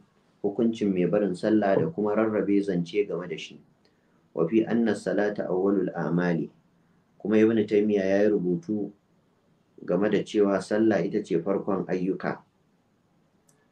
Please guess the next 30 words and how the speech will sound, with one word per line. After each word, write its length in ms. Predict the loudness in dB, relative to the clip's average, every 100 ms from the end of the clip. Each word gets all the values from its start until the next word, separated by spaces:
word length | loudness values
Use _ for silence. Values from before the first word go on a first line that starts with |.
| -6
ma'ana 320 | -4 0 0
na 80 | 0
zahiri 500 | 2 0 0 -2 -2
na 100 | -2
gaɓɓai 360 | -2 -4 -2 -2 -2
kenan. 300 | -6 -6 -12 _ _ _ _ _ _
Wa 140 | -6 -2
fi 180 | 0 2
tariki 500 | 2 2 0 -4 -4
dumaninati, 920 | -4 -2 -2 0 0 0 -4 -10 -10 _ _ _ _ _
kuma 200 | -6 -2
Ibn 300 | 0 0 0 0
Taymiyyah 420 | 0 2 2 2
ya 100 | 4
yi 120 | 2 2
rubutu 400 | -2 -6 -6 -4
game 260 | -2 0
da 280 | 2 2 0 -6 _ _ _ _ _ -12
mutumin 460 | -8 0 0 2 2
da 80 | 4
ya 120 | 4
yi 80 | 4
sallah 420 | 0 0 0 2
babu 260 | 2 2 0
natsuwa. 540 | -2 0 0 0 -2 _ _ _ _ _ _ _ -8
Wa 100 | -4
zalika 400 | 0 0 0 -2
shay'un 320 | -2 -2 -2 -4
kathirun 540 | -8 -6 -4 -2 -2
jiddan. 480 | -2 -2 -2 -2